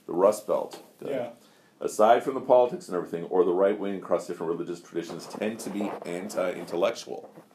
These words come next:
Speaker 1: because it's debunking all your beliefs, right?
Speaker 2: Mm.
Speaker 1: And then the other side tends to be intellectual, either saying, "Well, we take a, a belief in a different way," but,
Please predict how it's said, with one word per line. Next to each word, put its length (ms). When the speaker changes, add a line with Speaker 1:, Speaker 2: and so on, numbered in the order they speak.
Speaker 1:
because 240
it's 140
debunking 640
all 160
your 80
beliefs, 600
right? 320
Speaker 2:
Mm. 220
Speaker 1:
And 120
then 120
the 120
other 220
side 500
tends 300
to 60
be 120
intellectual, 840
either 340
saying, 300
"Well, 120
we 100
take 220
a, 80
a 160
belief 320
in 80
a 20
different 280
way," 320
but, 500